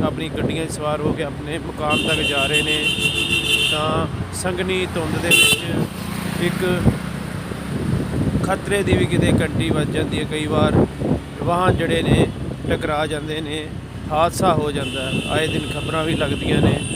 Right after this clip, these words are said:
ਤੇ ਲੋਕ ਆਪਣੀਆਂ ਕੀਮਤੀ ਜਾਨਾਂ ਵੀ ਗਵਾ ਬੈਠਦੇ ਨੇ ਕਿਸੇ ਅਣਗਹਿਲੀ ਕਾਰਨ ਜਾਂ ਤੇਜ਼ ਰਫ਼ਤਾਰੀ ਕਾਰਨ। ਸੋ ਲਾਈਵ ਭਾਰਤ ਨਿਊਜ਼ ਦੀ ਟੀਮ ਵੱਲੋਂ ਲੋਕਾਂ ਨੂੰ ਇਹੀ ਸੰਦੇਸ਼ ਹੈ ਕਿ ਧਿਆਨ ਨਾਲ ਗੱਡੀਆਂ ਚਲਾਉਣ ਤੇ ਧੁੰਦ ਦੇ ਵਿੱਚ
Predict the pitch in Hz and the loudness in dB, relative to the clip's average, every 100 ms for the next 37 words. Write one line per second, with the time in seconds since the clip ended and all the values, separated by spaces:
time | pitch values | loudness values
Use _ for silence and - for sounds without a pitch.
0 | - - - 151 147 - - 147 147 151 | -4 -2 0 0 0 -2 -2 -2 0 0
1 | 143 147 - - 139 139 147 135 139 143 | 0 -2 -2 -2 -4 -2 -4 -2 -2 -2
2 | 143 147 143 139 143 147 143 143 127 135 | -2 -2 -2 -2 0 0 0 0 -2 -2
3 | 143 143 - - - 160 131 156 131 131 | -4 -4 -8 -8 -6 -4 0 0 0 0
4 | 147 156 147 139 147 143 151 131 185 190 | 0 0 0 0 0 2 0 2 4 4
5 | 180 170 - 151 147 143 139 127 123 - | 4 0 2 2 2 2 0 -2 -4 -4
6 | - - - 170 160 160 156 151 165 156 | -4 -4 -2 2 2 2 2 4 4 4
7 | 160 156 151 160 160 190 160 160 156 156 | 4 4 0 -2 -2 -2 -2 -2 0 -2
8 | 151 165 - - - - 147 165 175 170 | 0 -2 -4 -12 -12 -6 -2 0 0 0
9 | 170 165 170 180 170 151 156 156 160 156 | -2 -2 -2 -2 -4 -4 -2 -2 -2 -4
10 | 156 151 165 147 147 151 143 139 139 147 | -4 -4 -4 -4 -2 -4 -4 -6 -4 -6
11 | 147 143 151 156 - - - - - 151 | -4 -4 -4 -6 -10 -14 -14 -14 -10 -2
12 | 147 151 156 151 160 160 151 131 | 0 0 -2 -4 -2 -2 -2 -2